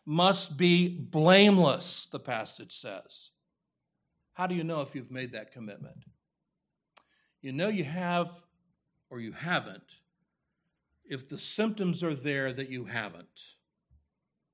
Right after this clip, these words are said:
You're satisfied with as little training as possible, a light attitude about personal holiness, an absence of devout spirit daily,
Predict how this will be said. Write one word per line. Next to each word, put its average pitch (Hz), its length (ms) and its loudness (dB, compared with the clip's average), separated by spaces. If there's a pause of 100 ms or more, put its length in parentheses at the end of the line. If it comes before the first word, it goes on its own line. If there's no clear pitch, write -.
(420)
You're 120 180 -12
satisfied 151 760 -6
with 131 140 -12
as 117 160 -12
little 139 180 -8
training 143 460 -6
as 120 120 -10
possible, 113 720 -14 (800)
a - 60 -12
light 131 320 -4
attitude 127 540 -6
about 107 320 -14
personal 131 400 -8
holiness, 110 760 -12
an 139 100 -10
absence 139 600 -6
of 113 80 -12
devout 131 440 -8
spirit 117 540 -8
daily, 107 540 -8